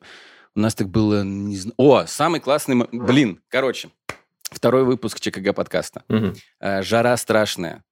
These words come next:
Speaker 1: Э, Самвел, мой товарищ, вообще сидит в трусах, потому что, ну, невозможно. Осы летают в студии. Ну, так, э, жаркое лето.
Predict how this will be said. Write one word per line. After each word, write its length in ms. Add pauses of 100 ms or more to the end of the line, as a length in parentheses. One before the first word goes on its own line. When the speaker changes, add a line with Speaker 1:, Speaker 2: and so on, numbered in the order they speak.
(100)
Speaker 1:
Э, 240
Самвел, 380
мой 160
товарищ, 460
вообще 300
сидит 300
в 60
трусах, 500
потому 300
что, 160
ну, 80
невозможно. 720
Осы 340
летают 460
в 40
студии. 640
Ну, 240
так, 300
э, 160
жаркое 400
лето. 380